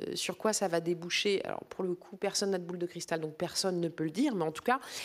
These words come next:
c'est maintenant que ça se passe, et il y a une dynamique, une double dynamique, comme je, je pense on n'avait pas vu depuis, depuis longtemps, et au moins,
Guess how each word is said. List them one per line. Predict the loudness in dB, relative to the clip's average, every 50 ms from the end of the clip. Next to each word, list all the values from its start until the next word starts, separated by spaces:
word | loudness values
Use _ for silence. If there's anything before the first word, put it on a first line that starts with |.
| -8 -6
c'est | -2 0 0
maintenant | 2 4 2 2 2 2 2 2 2
que | 2
ça | 2 0 2
se | 2
passe, | 4 4 4 4 2
et | 2
il | 2
y | 2
a | 2
une | 2 2 2
dynamique, | 2 2 4 4 2 2 0 0 0
une | 0 0 0 0
double | 0 2 2 2 2 0
dynamique, | -2 -2 -2 0 2 2 0 0 -2 -6 -18 -20 _ _ _ _ _ _ _ _ _ _ -8 -8 -8 -12 -12 2
comme | 4 6 6 6 4
je, | 2 2 2 0
je | -2 -4 -4 -2 -4
pense | 0 2 2 2 2 2
on | 0 0
n'avait | 0 0
pas | 2 2 0
vu | 0 0 -2
depuis, | -2 -2 -4 -4 -6 -6 -6 -6 -6 -8 -12 -14 -14 -16 -16 -10
depuis | -4 -2 -2 -2 -2 -4 -6 -2 2
longtemps, | 2 2 2 2 2 2 2 2 0 -2
et | 0 2 4
au | 4 4
moins, | 4 4 4 4 2 0